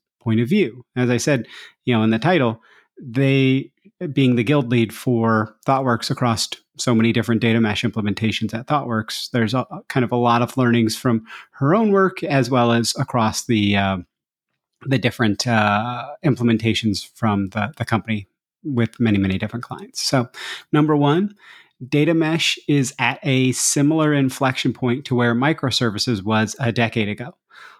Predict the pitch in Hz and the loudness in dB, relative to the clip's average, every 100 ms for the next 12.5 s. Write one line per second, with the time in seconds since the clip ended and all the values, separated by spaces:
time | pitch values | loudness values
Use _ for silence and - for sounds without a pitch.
0 | _ 135 127 175 156 160 - 127 135 131 | _ -6 -2 2 2 2 0 0 2 2
1 | 131 127 127 117 120 120 131 120 107 117 | 2 2 0 0 0 0 2 0 0 -2
2 | - 123 104 127 123 135 123 123 117 135 | 0 -2 -2 0 0 0 -2 0 0 0
3 | 131 127 190 - 160 - _ - - _ | 0 0 0 -2 -12 -20 _ -20 -20 _
4 | 135 131 - 143 127 120 131 120 135 117 | -2 0 2 2 2 0 -6 -8 -4 0
5 | 120 - - 135 - - 147 - - 147 | 0 -2 -8 -6 -6 -2 -2 0 0 2
6 | 127 120 110 - 123 151 170 131 120 113 | 2 2 0 -4 -2 2 2 0 -2 -8
7 | - 196 135 131 - - - - _ 165 | -2 0 0 -4 -8 -10 -20 -20 _ 0
8 | 165 - 180 185 202 - - 208 220 208 | 0 0 0 0 -2 -2 -2 -2 0 -2
9 | 185 156 175 170 160 131 143 190 113 - | 2 2 2 2 2 4 2 2 -2 -2
10 | 113 127 185 151 143 135 127 151 143 151 | -4 -4 -6 -6 -2 0 2 2 2 2
11 | 151 131 139 151 143 131 - 123 - 120 | 2 2 0 -4 -4 -4 -2 -4 2 2
12 | 120 113 110 127 | 4 2 2 -2